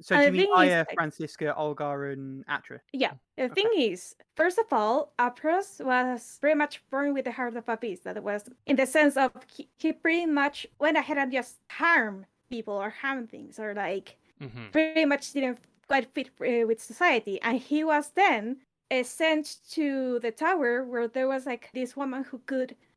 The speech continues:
Speaker 2: quote unquote, treat him. The
Speaker 3: Mm.
Speaker 2: thing is, there, uh, this woman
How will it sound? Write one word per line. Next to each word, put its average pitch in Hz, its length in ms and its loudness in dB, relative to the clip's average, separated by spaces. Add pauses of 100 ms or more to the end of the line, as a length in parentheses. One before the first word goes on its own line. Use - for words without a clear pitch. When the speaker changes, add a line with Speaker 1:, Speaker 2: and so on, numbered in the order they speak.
Speaker 2:
quote 277 140 2
unquote, 262 360 -2
treat 302 220 -4
him. - 180 -18 (260)
The - 100 -10
Speaker 3:
Mm. 226 40 -12
Speaker 2:
thing 453 160 2 (160)
is, - 380 -2 (160)
there, 320 400 4 (200)
uh, 262 320 0
this 294 240 -4
woman 302 440 -2